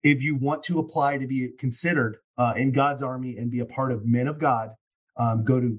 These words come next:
Godspeed with Daniel. Again, godspeed with daniel dot com backslash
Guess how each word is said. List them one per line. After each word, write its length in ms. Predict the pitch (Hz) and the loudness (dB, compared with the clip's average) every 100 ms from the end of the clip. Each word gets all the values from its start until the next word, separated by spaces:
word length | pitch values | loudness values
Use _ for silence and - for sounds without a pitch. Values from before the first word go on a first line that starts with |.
| - | 0
Godspeed 840 | 120 123 147 - - 147 143 143 - | 2 2 0 -8 -8 -4 -4 -4 -4
with 260 | 120 143 135 | 2 2 2
Daniel. 540 | 151 131 113 110 135 _ _ | 0 2 -2 -6 -10 _ _
Again, 380 | 113 110 117 110 | 0 2 4 2
godspeed 920 | 98 117 127 139 - - 143 135 135 127 | 2 2 2 -2 -10 -6 0 0 0 -4
with 320 | 104 123 139 | -2 0 2
daniel 400 | 147 143 143 147 | 2 2 0 -2
dot 280 | 143 131 - | 0 0 0
com 360 | 151 127 117 127 - _ _ _ 110 | -2 -2 -2 -6 -14 _ _ _ 4
backslash 680 | 123 135 - 143 123 123 | 4 2 -4 0 0 0